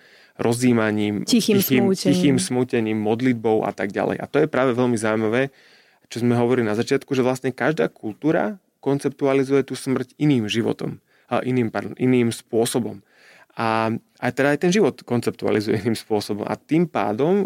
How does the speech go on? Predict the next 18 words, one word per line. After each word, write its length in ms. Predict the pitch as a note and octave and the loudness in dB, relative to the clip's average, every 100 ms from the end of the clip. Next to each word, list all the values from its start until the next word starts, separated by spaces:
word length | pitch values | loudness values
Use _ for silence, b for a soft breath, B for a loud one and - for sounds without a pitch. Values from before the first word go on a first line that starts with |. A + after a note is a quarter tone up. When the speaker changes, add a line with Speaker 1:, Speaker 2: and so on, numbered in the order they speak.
| - | -2
Speaker 1:
vlastne 320 | B2 B2 C3+ | -4 -4 -6
aj 160 | C3 - | -6 -4
potom 240 | C3 C3 | -4 -2
tá 80 | C3+ - | -2 -4
oslava 480 | C#3+ C#3+ A#2 G#2 - | -4 -2 0 -2 -8
tej 160 | - A2 | -10 -10
smrti 480 | - A#2+ C3+ - F2 | -6 -4 -4 -6 -4
alebo 240 | G#2 G#2+ | -4 -4
tých 240 | - A2+ | -8 -10
rituálov, 640 | A2 B2+ D3 A2+ G#2 G#2 G2 - | -6 -4 -2 0 0 -2 -6 -18
sviatkov, 480 | - A#2 A2+ A#2+ | -8 -6 -4 -6
ktoré 160 | G2+ G#2+ | -6 -6
sa 160 | G#2 G2+ | -8 -12
vzťahujú 340 | - C3 A#2 G#2+ | -6 0 0 -2
k 80 | |
smrti, 300 | - G#2 - C#3+ b b b _ | -10 -8 -4 -4 b b b _
sú 80 | |
samozrejme 560 | A#2+ B2 A#2+ A#2 A#2 A2+ | -6 -2 0 0 0 0